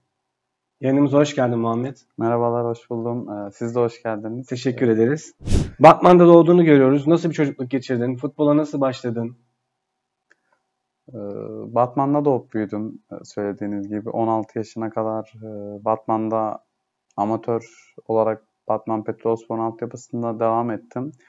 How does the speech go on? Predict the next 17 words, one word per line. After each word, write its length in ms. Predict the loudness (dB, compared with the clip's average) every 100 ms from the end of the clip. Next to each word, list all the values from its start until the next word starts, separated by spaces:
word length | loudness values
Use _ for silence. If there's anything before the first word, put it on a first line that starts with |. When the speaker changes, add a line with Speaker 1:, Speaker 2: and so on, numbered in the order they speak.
| _ _ _ _ _
Speaker 2:
On 160 | -2 0
yedi 140 | 2
yaşında 400 | 0 0 -4 -4
profesyonel 500 | -4 -6 -4 -6 -6
takıma, 540 | -6 -10 -6 -6 -6 -8
e, 40 | -8 -8 -10 -14 -18 _ -8
adım 300 | -6 -4 -4
attım 580 | -6 -10 -12 -10 -8
ve 100 | -6
ondan 460 | -8 -6 -4 -4 -4
sonra 340 | -6 -8 -6
aslında 340 | -8 -8 -8 -4
benim 200 | -4 -6
profesyonel 480 | -8 -8 -8 -10 -6
hayatım 440 | -4 -4 -6 -6
başladı 400 | -6 -6 -6 -4
diyebilirim. 580 | -4 -4 -6 -6 -10